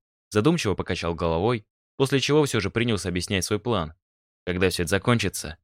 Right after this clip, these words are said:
оставшиеся в живых Ракшас будут вынуждены склонить перед нами головы.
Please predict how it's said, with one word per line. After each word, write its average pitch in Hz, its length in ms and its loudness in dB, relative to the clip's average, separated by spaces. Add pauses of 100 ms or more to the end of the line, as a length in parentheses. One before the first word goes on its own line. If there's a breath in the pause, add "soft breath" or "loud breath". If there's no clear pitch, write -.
(160)
оставшиеся 98 600 0
в 87 40 -2
живых 92 220 0
Ракшас 104 520 0 (280)
будут 110 260 4
вынуждены 104 440 4
склонить 95 440 0
перед 82 220 -4
нами 82 200 -2
головы. 82 560 -2